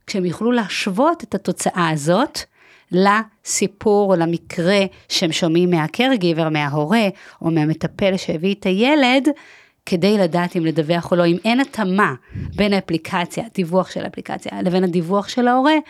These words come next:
אז אנחנו בעצם ממליצים, אה,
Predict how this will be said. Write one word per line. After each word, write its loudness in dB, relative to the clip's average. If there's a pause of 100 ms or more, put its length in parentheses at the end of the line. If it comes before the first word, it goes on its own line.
(420)
אז 2
אנחנו 0
בעצם -2 (120)
ממליצים, -2 (540)
אה, 0